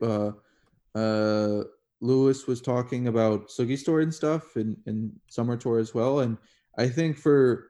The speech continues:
certain shows that are easy, so the rest of you guys, the core guys, you know, travel together, but for some of the guys who just come for maybe a specific show, depending on location-wise,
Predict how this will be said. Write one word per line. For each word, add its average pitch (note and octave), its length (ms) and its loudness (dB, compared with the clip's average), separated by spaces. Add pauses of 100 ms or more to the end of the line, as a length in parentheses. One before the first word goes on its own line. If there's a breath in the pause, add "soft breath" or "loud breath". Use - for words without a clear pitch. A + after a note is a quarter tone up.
(140)
certain C3+ 460 2
shows B2 480 2
that A2+ 120 4
are A2 160 4
easy, A2+ 640 -2
so A#2 340 2
the A2 100 2
rest A#2 260 2
of B2 60 0
you A#2 80 2
guys, A2+ 260 2
the G#2+ 60 -4
core A2+ 200 0
guys, G#2+ 220 0
you A2 80 0
know, G#2+ 100 2
travel A2 280 0
together, A2+ 420 0 (340 loud breath)
but A2+ 160 -2
for B2 100 0
some B2+ 200 0
of B2 60 2
the A#2+ 60 2
guys A#2 220 2
who B2 80 -4
just A2 240 -4
come A#2 240 -2
for A2 220 0
maybe G#2+ 220 2
a G#2+ 40 2
specific - 480 -6
show, A#2+ 300 0
depending A2 340 -6
on A2 100 -4
location-wise, A#2 720 -4